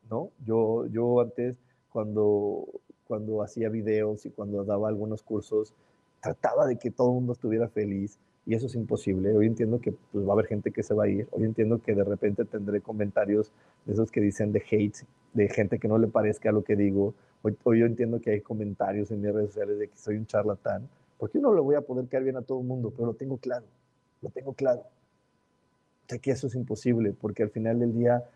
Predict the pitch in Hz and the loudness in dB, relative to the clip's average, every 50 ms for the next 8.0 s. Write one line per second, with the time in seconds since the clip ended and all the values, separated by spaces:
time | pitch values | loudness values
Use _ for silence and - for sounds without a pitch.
0 | _ _ - 117 107 117 120 127 123 127 - 120 117 110 - 113 113 120 113 117 | _ _ -4 -2 0 0 0 0 -2 -4 -4 -6 -4 -2 0 0 0 2 4 4
1 | 120 117 110 107 107 - - 104 104 - 113 113 120 - - 113 - - 110 110 | 4 4 4 2 0 -2 -2 -4 -2 -4 -4 -4 -4 -6 -6 -8 -6 -6 -4 -2
2 | 113 113 117 117 - - 117 113 - 127 113 107 110 104 107 101 - - 110 110 | -2 -2 -2 -4 -4 -6 -6 -4 -2 0 0 2 2 0 0 -2 0 2 4 4
3 | 107 104 - 107 104 104 101 104 107 107 104 101 95 - _ _ _ _ _ _ | 4 2 0 -6 -16 -10 -4 -2 -2 -2 -2 -4 -10 -14 _ _ _ _ _ _
4 | - 104 104 104 110 107 113 107 - 120 117 113 - 127 127 127 127 127 127 131 | -4 0 2 2 2 2 0 0 0 -2 -2 0 0 0 0 0 -2 -2 -4 -6
5 | 117 - - 135 131 160 151 - - 127 113 113 110 110 110 113 104 - 110 110 | -6 -4 -2 -2 -2 0 -2 -2 0 2 2 4 4 4 2 2 0 0 0 2
6 | 104 104 107 110 110 - - - - - 104 104 107 - 113 107 104 - 120 120 | 2 2 2 0 0 -4 -6 -10 -8 -6 -6 -6 -6 -4 -4 -4 0 2 4 4
7 | 120 117 - 113 113 113 113 110 - - 101 104 101 - - 110 110 110 107 | 4 4 4 4 4 4 2 -2 -6 -8 -8 -10 -6 -2 -2 0 0 0 -2